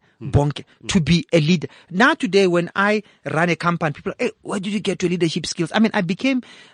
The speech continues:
Speaker 2: a, a, a leader of T C F at the age of thirty. I had
Speaker 1: Mm.
Speaker 2: to manage people who were older than me.
Speaker 1: Mm.
Speaker 2: The experience that I,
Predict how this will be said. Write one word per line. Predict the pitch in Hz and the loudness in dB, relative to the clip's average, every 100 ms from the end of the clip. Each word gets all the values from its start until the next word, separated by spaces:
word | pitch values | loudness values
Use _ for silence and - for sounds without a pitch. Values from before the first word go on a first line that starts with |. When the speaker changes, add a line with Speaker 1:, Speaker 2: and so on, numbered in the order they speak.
| _ - | _ -8
Speaker 2:
a, | |
a, | - - 175 - - 185 | -6 -2 -4 -4 -6 0
a | |
leader | 175 196 | 4 4
of | 180 | 4
T | - 196 | 2 0
C | 196 | 0
F | 175 | 0
at | |
the | 165 | 0
age | 160 | 0
of | 151 | -2
thirty. | - 214 - - _ 196 | -2 -4 -4 -18 _ -2
I | |
had | 160 | -2
Speaker 1:
Mm. | 160 | 0
Speaker 2:
to | 165 | 2
manage | 180 208 - | 4 4 2
people | - 196 196 | -2 0 4
who | 185 | 6
were | 170 | 6
older | 190 180 | 4 4
than | 165 185 | 2 0
me. | 233 _ _ _ | -2 _ _ _
Speaker 1:
Mm. | 120 101 _ _ _ _ _ _ - | -16 -16 _ _ _ _ _ _ 0
Speaker 2:
The | 220 | 2
experience | 226 - - 349 302 - | 2 0 2 2 2 0
that | 202 208 | 2 4
I, | 190 | 4